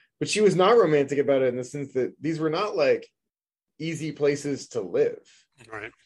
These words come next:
Speaker 1: Um, so that's, that's one of the things I think it, there's something kind of sacramental, though, about the, the ways in which God was present in the midst of these broken communities. And then the, the rural, uh, commune,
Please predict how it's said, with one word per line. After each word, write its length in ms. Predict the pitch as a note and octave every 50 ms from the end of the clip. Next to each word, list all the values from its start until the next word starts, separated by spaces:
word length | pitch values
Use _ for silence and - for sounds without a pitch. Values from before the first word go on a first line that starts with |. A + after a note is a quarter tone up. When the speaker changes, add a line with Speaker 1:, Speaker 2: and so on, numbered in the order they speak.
| _ _ _ - -
Speaker 1:
Um, 840 | D3+ D3 D3 C#3+ C#3+ C#3+ C#3 C#3 C3+ C3+ C3+ C3+ C3+ C3+ C#3 - _ _ _ _ _ _ _ _ _ _ - _ _ _ _ _ _
so 140 | - - G#3
that's, 400 | A3 A#3+ A3+ A#3 - - - _ -
that's 260 | G#3 A3+ A3+ A3+ F#3+
one 120 | F#3+ F#3
of 80 | F3 E3
the 80 | D#3 C#3+
things 220 | D3+ D3+ D3 C3+
I 60 | C#3
think 240 | C#3 D3 C#3+ C#3 -
it, 260 | - - - - _
there's 200 | - D#3+ D3 C#3+
something 200 | - F3 E3+ D3+
kind 140 | C#3 D#3 C#3
of 80 | B2 -
sacramental, 720 | - - D3 C#3 - - B2 A#2+ C3+ C3+ D3+ C#3 C3 B2
though, 260 | A2 A2+ A2+ A2 A2+ A2+
about 380 | A#2 B2 B2 C3 D3 C#3+ -
the, 240 | - - - C#3 C3 - -
the 140 | C3 B2
ways 320 | A#2+ B2+ C3 C3 C3 A#2+ A#2+
in 80 | A#2+
which 220 | A#2 A2+ - - -
God 320 | C3 A#2+ A#2+ B2 A#2+ A2
was 160 | A2 A2 -
present 580 | - _ - B2+ B2+ B2 A#2+ A2+ A#2+ A2+ G#2 -
in 140 | - A#2+ A#2
the 80 | A2+
midst 300 | A2+ A#2 A2+ A2+ - -
of 80 | A2 -
these 140 | A2+ A2 G2+
broken 380 | - A#2+ A#2 A2+ - A2 G#2
communities. 600 | - - G#2 G#2 A2+ A#2 A2+ G#2+ G#2+ G#2+ G2+ - - - - - - - B2+ -
And 120 | - G3+
then 100 | A#3+ A#3
the, 220 | A3 G#3+ G3+ F#3 E3 E3+
the 100 | F#3 F#3
rural, 680 | G3 B3+ F#4 A4 G#4 G4 A#3+ E3 D3+ B2+ A#2+ - - -
uh, 320 | D#3 D3+ C#3+ C#3+ C#3 C3+ C#3
commune, 480 | - F3+ F#3 G#3 A3 F#3 D#3+ D3+ D3+